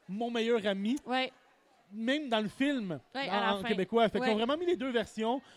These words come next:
Speaker 1: pour le plaisir de plusieurs. <laughs> Peut-être.
Speaker 2: De toi, probablement.
Speaker 1: Peut-être pour moi. <laughs> Mais, euh, écoute, euh, je, je, j'en, j'en suis, je suis sorti du cinéma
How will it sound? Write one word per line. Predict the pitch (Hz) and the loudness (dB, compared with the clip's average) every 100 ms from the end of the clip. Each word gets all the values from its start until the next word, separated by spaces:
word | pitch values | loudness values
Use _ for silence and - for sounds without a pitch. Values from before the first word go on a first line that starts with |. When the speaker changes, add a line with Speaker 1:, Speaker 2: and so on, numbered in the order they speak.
| - _ | -20 _
Speaker 1:
pour | - 233 | 4 6
le | 208 | 6
plaisir | 202 185 220 208 | 4 4 6 6
de | 190 | 4
plusieurs. | 170 170 165 156 233 226 | 4 2 4 4 0 -6
<laughs> | - | -12
Peut-être. | 208 180 185 170 339 - 262 202 240 | -6 -6 -6 -8 -10 -8 -6 -2 2
Speaker 2:
De | |
toi, | 262 240 190 | 6 6 4
probablement. | 233 208 196 208 | 2 6 8 6
Speaker 1:
Peut-être | 214 | 4
pour | 254 | 0
moi. | 214 180 - | -4 -6 -4
<laughs> | - - - - - - - - - - | -6 2 4 4 0 2 0 0 -4 -2
Mais, | 202 233 226 | 4 6 6
euh, | 208 190 | 6 6
écoute, | 180 226 208 - - - - | 6 6 4 -2 -16 -18 -12
euh, | 196 190 175 | -6 -4 0
je, | 196 | 0
je, | 180 196 | 2 2
j'en, | 196 196 202 | 2 0 -2
j'en | 190 208 202 | -2 0 -2
suis, | - 233 233 226 196 | 0 0 2 0 0
je | 180 | -4
suis | - | -4
sorti | - 226 285 | -6 -4 -4
du | 214 | -6
cinéma | - 226 202 214 | -10 -6 -2 -2